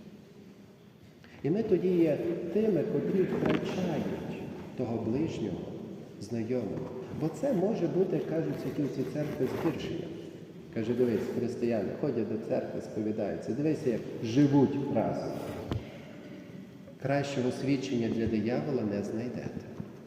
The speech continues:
Він цим буде потукати тим, хто є малим, слабким, хто ще не зміцнів у вірі. А в іншому місці Святого Писання Господь каже: "Якщо одного з найменших відвели, горе такого".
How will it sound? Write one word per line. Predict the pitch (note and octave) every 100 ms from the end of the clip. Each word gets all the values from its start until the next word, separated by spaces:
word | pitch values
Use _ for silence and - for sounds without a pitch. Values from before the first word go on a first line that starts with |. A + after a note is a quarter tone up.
| - - - - - - - - - E3
Він | G#3+
цим | G#3+ F3+
буде | D#3+ F3+ D#3+
потукати | - - - D#3+ D#3+ D3+ - F#3+
тим, | F#3+ -
хто | -
є | D3+ D#3 D3 - C3 C#3
малим, | C#3+ D3 F#3+ C#3 - -
слабким, | C3 C3+ - - G2 - - - -
хто | E3+ G3+
ще | - D#3 C3+ - - - -
не | B2 B2 B2 A#2+ -
зміцнів | G#2+ A#2 A#2 - A#2+ B2+ - C3
у |
вірі. | G#2+ D#2+ - - - - - - - - - - - - - -
А | G#2
в |
іншому | A2+ A2 A2+ A2
місці | B2+ - -
Святого | A2+ A#2 G#2+
Писання | G2+ - A#2+ D3+ G2+
Господь | - A2+ A#2 -
каже: | B2+ F#2+ - - - - - - A#2
"Якщо | A2 C3
одного | B2+ B2+ A#2+
з | -
найменших | A2 G#2+ G2+ A2 D3 F#3+ - - - - - - - - -
відвели, | F#3+ - E3 C#3+ - - - -
горе | - - C6+
такого". | - - -